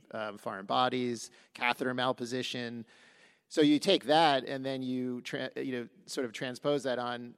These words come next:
Exa-, uh, for example, a patient walks into my clinic, sits down in a clinic chair,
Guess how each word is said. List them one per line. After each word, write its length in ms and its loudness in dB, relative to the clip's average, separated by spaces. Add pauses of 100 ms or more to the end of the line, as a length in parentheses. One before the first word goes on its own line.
(160)
Exa-, 300 -8
uh, 80 -6
for 160 -6
example, 360 -6
a 40 -6
patient 340 -10
walks 280 -6
into 680 -8
my 240 -6
clinic, 640 -8
sits 240 -8
down 220 -4
in 80 -8
a 40 -12
clinic 320 -8
chair, 480 -6